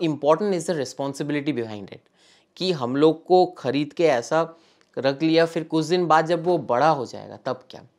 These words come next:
You have a one feet tank, two feet tank, मान लिया पाँच फीट का भी टैंक है तुम्हारे घर पे,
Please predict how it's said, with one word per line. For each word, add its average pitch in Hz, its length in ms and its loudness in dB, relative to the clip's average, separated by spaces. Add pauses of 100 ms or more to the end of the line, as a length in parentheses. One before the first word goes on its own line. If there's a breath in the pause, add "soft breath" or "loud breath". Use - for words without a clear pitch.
(480 soft breath)
You 180 120 10
have 175 340 8 (580)
a 139 60 -2
one 143 220 0
feet 165 240 -2 (100)
tank, 120 160 -2 (100)
two 147 80 -2
feet 147 320 -8
tank, 113 180 -8
मान 135 220 -4
लिया 160 140 2
पाँच 139 320 -2
फीट 156 200 -8
का 156 100 -2
भी 151 120 -6
टैंक 107 240 -8
है - 60 -16
तुम्हारे 107 280 -12
घर 107 140 -10
पे, - 240 -20